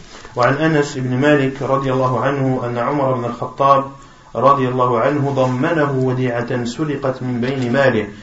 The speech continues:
قال البيهقي: "يحتمل أن كان، أنه كان فرط فيها فضمنها إياه بالتفريط". حديث رواه البيهقي. Donc il y a trois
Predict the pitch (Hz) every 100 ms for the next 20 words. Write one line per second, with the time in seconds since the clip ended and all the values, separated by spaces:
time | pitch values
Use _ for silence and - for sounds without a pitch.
0 | - - - 147 131 131 123 123 123 135
1 | 127 131 127 - - - 123 - - 143
2 | 135 127 113 - - - - 135 135 123
3 | - 147 156 143 131 131 139 143 156 143
4 | - 156 147 135 127 - 156 139 120 123
5 | - 135 123 123 120 - - 131 120 120
6 | 120 147 131 127 117 120 123 120 113 110
7 | 113 110 123 131 117 - - - - -
8 | - 131 131 127 127 120 123 - - -
9 | 120 123 120 113 110 104 107 - - -
10 | - - - - - - - - - -
11 | - - - - - - - 143 147 143
12 | 151 151 185